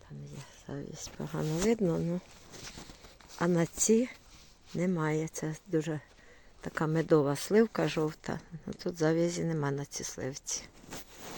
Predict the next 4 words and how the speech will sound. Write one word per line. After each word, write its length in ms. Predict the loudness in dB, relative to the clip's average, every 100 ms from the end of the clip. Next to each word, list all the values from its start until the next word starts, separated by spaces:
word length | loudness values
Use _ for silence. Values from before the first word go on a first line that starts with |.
| -14 -18 -8
Не 100 | -6
зав'язала. 600 | -2 0 0 0 -2 -2 -4
Зійшла 420 | -4 0 4 4
волошка. 680 | 4 2 4 2 0 2 2